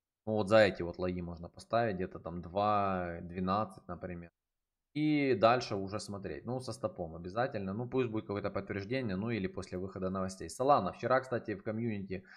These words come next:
мы брали, были еще по двадцать, вышли со всей позиции. Я понял, что, ну, реально высо-, высоко.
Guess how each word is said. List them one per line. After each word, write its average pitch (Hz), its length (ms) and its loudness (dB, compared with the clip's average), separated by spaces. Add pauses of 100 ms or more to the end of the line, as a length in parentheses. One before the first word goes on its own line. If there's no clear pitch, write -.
(220)
мы 101 80 -4
брали, 107 280 4
были 95 180 2
еще 95 160 -4
по 101 100 0
двадцать, 143 360 4
вышли 107 400 -2
со 95 200 -8
всей 101 200 -4
позиции. 101 440 -4
Я 101 140 2
понял, 92 380 -2
что, 92 180 -6
ну, 98 220 -4
реально 110 220 2
высо-, 95 240 -2
высоко. 110 580 -6